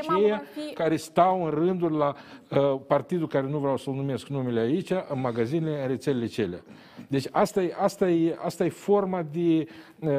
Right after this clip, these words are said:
Speaker 2: represalie împotriva poporului Republicii Moldova.
Speaker 1: Dar,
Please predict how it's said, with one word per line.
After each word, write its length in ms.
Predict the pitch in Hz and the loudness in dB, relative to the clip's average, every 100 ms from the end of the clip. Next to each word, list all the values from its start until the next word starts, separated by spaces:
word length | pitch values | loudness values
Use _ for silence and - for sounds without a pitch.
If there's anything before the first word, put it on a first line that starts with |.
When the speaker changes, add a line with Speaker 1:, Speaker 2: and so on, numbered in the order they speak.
| 139 | 2
Speaker 2:
represalie 640 | 156 - 147 - 190 185 | 0 2 0 2 0 0
împotriva 460 | 170 170 165 165 151 | -2 -2 0 0 0
poporului 680 | 156 147 165 139 135 131 | -2 0 0 0 0 -2
Republicii 440 | 123 117 127 113 131 | -4 -4 -6 -4 -4
Moldova. 500 | 127 120 107 85 87 - | -2 0 -2 -4 -10 -12
Speaker 1:
Dar, 220 | 262 285 | -8 -6